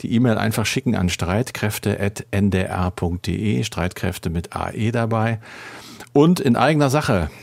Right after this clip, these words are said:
nach einem Monat, wir haben heute die dreißigste Ausgabe, da brauchen wir beide einfach mal eine kurze Auszeit. Wir machen also mit diesem Podcast am Samstag eine Pause, melden uns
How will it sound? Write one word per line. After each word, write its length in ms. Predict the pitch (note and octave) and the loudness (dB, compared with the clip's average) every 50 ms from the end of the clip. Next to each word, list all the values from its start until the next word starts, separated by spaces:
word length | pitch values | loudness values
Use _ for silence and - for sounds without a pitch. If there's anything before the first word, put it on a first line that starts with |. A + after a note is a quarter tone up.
| - - - | -20 -20 -8
nach 240 | - G#2+ G#2 G2 F#2+ | -4 -2 -2 -2 -2
einem 300 | G2 A2+ B2+ B2+ A#2+ A2+ | -2 -2 0 2 4 4
Monat, 340 | A2+ B2 B2+ A#2 G2 - | 4 4 4 2 2 2
wir 80 | - F2+ | 0 0
haben 160 | F#2 A2 G#2 | 2 2 2
heute 220 | F#2 A2 G#2 A2 F#2 | 2 2 0 0 0
die 100 | G2+ G2 | 0 0
dreißigste 560 | - F#2+ F#2+ G#2 G#2 - G2+ - - G2+ G2 | 0 0 0 0 -2 -2 -6 -6 -4 -4 -2
Ausgabe, 460 | F#2+ G2 G2 - - F#2+ F2+ - F#2 | -2 -2 -2 -2 -4 -4 -4 -2 -2
da 80 | F#2 F#2 | -2 -2
brauchen 340 | F2+ F#2 G#2 G#2+ A2 A2 | 0 0 2 2 2 2
wir 100 | G#2 G2+ | 2 2
beide 280 | F#2 F#2+ F#2 G2 G2 F#2 | 2 0 0 0 0 -2
einfach 260 | F#2 G2 - G2+ F2+ | -2 -2 -2 0 0
mal 320 | F2+ F2 F2 F2+ F2 E2+ - - | 0 0 2 0 0 -2 -4 -4
eine 100 | - A2 | -4 -4
kurze 440 | G#2+ - A2 G#2 F#2+ - - - E2+ | 0 2 2 2 2 2 -2 -4 -2
Auszeit. 520 | F2 F2+ F#2 - - - - - G2 - | -2 -4 -4 -6 -8 -8 -8 -8 -8 -6
Wir 60 | - F#2+ | -4 -2
machen 260 | G2 G#2 G#2 A#2+ G#2+ | -2 -2 -2 -2 -2
also 240 | F2+ G2+ G2 F#2+ F2+ | -2 -2 -2 0 0
mit 180 | F2+ F#2+ - | 0 0 -2
diesem 200 | G2+ F2+ F2+ F#2 | -2 -4 -4 -4
Podcast 680 | - - G#2 G2+ - - G#2 G2+ G2 - - - - - | -4 -4 -4 -4 -2 -2 -2 0 0 -2 -4 -8 -8 -6
am 120 | - F2 E2+ | -4 -4 -2
Samstag 800 | E2 E2 F2+ F#2+ A#2+ B2+ - - B2 A#2+ A#2 B2 - - - - | -2 0 0 0 0 0 -2 -2 -2 -2 -2 -4 -8 -14 -14 -6
eine 220 | - G2+ G#2+ B2+ C#3+ | -2 0 0 0 0
Pause, 480 | - - A2 G#2+ A2+ A#2 B2 C#3 D3 D3 - - - - - - - - - | 0 0 0 2 2 2 2 0 0 -2 -4 -12 -20 -20 -18 -18 -20 -14 -4
melden 360 | - F#2 F#2+ A2 B2+ B2 A#2+ A2 | 0 2 4 4 4 4 4 2
uns 300 | G#2 G2+ F2+ - - | 2 2 0 0 -4